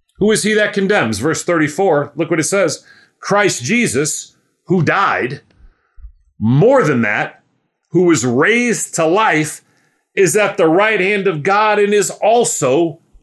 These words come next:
interceding for us." So i-, if anyone decided to condemn you, y-, you know, if we were gonna be condemned, Jesus could condemn us. But not only does Jesus not condemn us, he gave his life for us.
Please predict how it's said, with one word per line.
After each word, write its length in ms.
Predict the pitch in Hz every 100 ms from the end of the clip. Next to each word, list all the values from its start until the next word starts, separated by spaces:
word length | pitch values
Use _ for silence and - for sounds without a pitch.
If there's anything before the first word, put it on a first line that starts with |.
| -
interceding 800 | 196 233 247 - 277 294 254 156
for 280 | - 110
us." 460 | 82 - - - - _ - - - - - _
So 480 | - 226 226 214 - _
i-, 40 | 208
if 280 | 202 202
anyone 680 | 196 285 302 240 175 101 - _ _ _ _ _ _ _
decided 640 | 123 165 - 175 160 139 120
to 120 | 151
condemn 540 | 147 139 131 147 127 110
you, 280 | 85 - - _ _ _ _ _ _ _ _ -
y-, 140 | 185 208
you 80 | 208
know, 200 | 214 - -
if 200 | 196 190
we 100 | 196
were 320 | 151 262 294
gonna 200 | 240 175 165
be 60 | 156
condemned, 640 | 151 139 127 131 175 156 - _ -
Jesus 420 | 185 233 165 156
could 280 | - 269 180
condemn 420 | 156 127 123 123
us. 340 | 165 - - _ _ _ _ _
But 120 | -
not 240 | 170 247 269
only 260 | 240 190
does 200 | 165 156
Jesus 480 | 104 190 160 156 -
not 340 | 135 - 151 -
condemn 400 | 180 139 143 170
us, 160 | 202
he 160 | 214 202
gave 300 | 220 226 226
his 200 | 233 175
life 380 | 202 240 269 -
for 220 | 160 151
us. 200 | 151